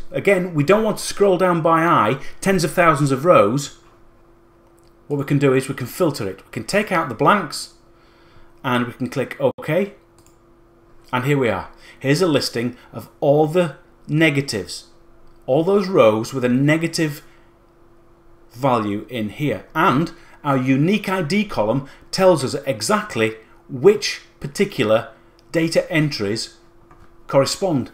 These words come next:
to this data. So, for example, if you've got, uh, all of your data, um, o-,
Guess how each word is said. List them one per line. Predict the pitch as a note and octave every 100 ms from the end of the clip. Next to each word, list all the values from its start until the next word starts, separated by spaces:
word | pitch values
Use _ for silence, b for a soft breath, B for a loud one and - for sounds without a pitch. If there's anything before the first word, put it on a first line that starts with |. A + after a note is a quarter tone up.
| -
to | -
this | B2 -
data. | F3 F#3 F2+ - - _ _ b b b
So, | b E3 C#3 - - - -
for | - D#3
example, | C#3 C#3 C#3+ -
if | D3 -
you've | C#3+ -
got, | C#3+ C3+ - -
uh, | C#3 -
all | D3+ D#3
of | C#3
your | C#3 C3 B2
data, | C#3+ C#3 C3+ C#3 - -
um, | C3 B2+ C3+ C#3+ -
o-, | E3+